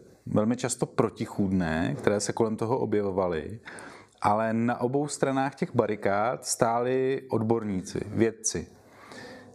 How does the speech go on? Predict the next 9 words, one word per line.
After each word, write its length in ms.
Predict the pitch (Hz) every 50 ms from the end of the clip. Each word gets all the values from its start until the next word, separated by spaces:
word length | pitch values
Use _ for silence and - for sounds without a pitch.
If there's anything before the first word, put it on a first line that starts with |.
| -
Čili 220 | - - 131 131 135
dostali 320 | 135 - - 170 170 170
jsme 140 | - 196 190
se 120 | - 202
do 100 | 131 123
situace, 460 | - - 147 - 160 156 160 - 185
kdy 160 | 156 160 175 151
najednou 580 | 131 123 131 143 151 160 156 160 151 135 104
odborníci 1300 | - - - 107 104 113 120 143 151 170 185 185 185 185 180 - - 185 180 180 180 180 180 185 180 170 175